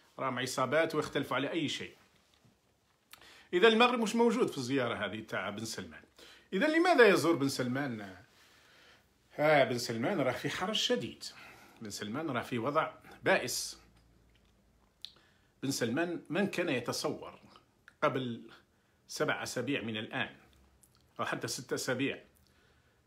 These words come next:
تقريبا سبع أسابيع، أن بن سلمان اللي كان يعتقد أنه سيكون الحاكم المطلق للسعودية، واللي راه يتصرف فيها كما يتصرف الإنسان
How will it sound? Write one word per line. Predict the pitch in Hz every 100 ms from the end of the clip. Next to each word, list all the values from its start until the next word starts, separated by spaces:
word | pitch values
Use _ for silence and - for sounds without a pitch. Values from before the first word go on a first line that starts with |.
| _ _ _ _ _ _
تقريبا | - - 131 101
سبع | 95 127 98
أسابيع، | 95 113 107 92 - _ _ _ _ _ _ _ 143
أن | 147 139
بن | 120 143
سلمان | - 139 110 104 92
اللي | 113 143 143
كان | 175 151
يعتقد | 131 123 - 156 113 98 139
أنه | 143 135 123
سيكون | 127 143 139 135 - 139 104
الحاكم | 95 - 165 165 160 143
المطلق | 147 143 139 -
للسعودية، | - 127 120 123 117 104
واللي | 104 131 135
راه | 143
يتصرف | 135 131 - 147 151
فيها | - 170 156
كما | 156 160 156
يتصرف | 147 151 170 160 -
الإنسان | 147 143 143 190 196